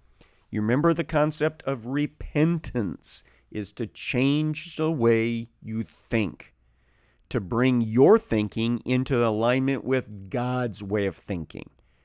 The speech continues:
And when you do that, true repentance will bring about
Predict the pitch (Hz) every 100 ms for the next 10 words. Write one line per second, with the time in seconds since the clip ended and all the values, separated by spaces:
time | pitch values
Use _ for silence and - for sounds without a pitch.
0 | _ _ _ _ _ _ 101 95 104 143
1 | 165 175 208 110 110 - - - 127 139
2 | 165 165 175 - 180 180 113 104 107 117
3 | 120 110 117 127 113 101 107